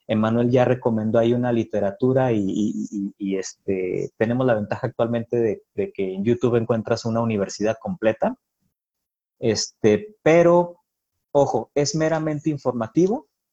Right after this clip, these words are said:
nada tiene que ver con el hecho de vayan y échenle duro al, al psicodélico.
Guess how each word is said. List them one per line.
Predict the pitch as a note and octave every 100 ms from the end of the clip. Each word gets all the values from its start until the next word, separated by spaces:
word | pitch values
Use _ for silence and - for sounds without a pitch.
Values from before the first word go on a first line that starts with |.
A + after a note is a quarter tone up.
| _ _ _ -
nada | A#2+ C3 D3 C#3
tiene | D3+ C#3 C3+
que | - B2
ver | B2
con | B2 B2+
el | A#2 A#2
hecho | A#2 B2+
de | A2+ F#2+ F#2 - A#2
vayan | A#2 B2 B2+ A#2
y |
échenle | A#2+ C3+ A2+ G#2+
duro | A2+ A#2+
al, | A#2 G2 -
al | G2
psicodélico. | - G#2+ G#2+ A#2 D3 F3 B3 B3+